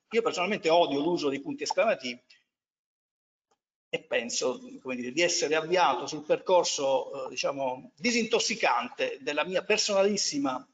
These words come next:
igiene giuridica. Quindi bisogna ammetterlo. Buona parte degli scritti difensivi, non tutti,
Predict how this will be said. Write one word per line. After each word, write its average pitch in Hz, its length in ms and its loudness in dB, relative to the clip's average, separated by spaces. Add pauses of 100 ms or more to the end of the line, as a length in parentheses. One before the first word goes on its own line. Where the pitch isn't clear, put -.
(140)
igiene 143 340 -4
giuridica. 120 580 -8 (1400)
Quindi 113 180 -12
bisogna 143 260 0
ammetterlo. 131 600 -4 (920)
Buona 208 500 6
parte 143 500 2
degli 120 220 -10
scritti 190 420 -6
difensivi, 131 540 -6
non 214 200 -6
tutti, - 340 -10